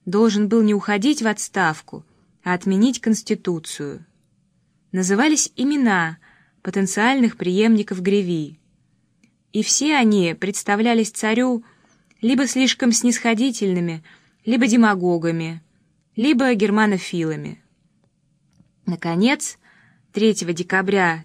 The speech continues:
тысяча восемьсот восемьдесят седьмого года собравшаяся в Версале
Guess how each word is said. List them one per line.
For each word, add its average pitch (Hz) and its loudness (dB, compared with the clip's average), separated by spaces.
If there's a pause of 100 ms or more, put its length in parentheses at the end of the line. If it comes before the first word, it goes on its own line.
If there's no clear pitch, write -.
тысяча 196 -2
восемьсот 185 -4
восемьдесят 175 -4
седьмого 170 -4
года 180 -4 (800)
собравшаяся 196 -2
в - -6
Версале 190 -2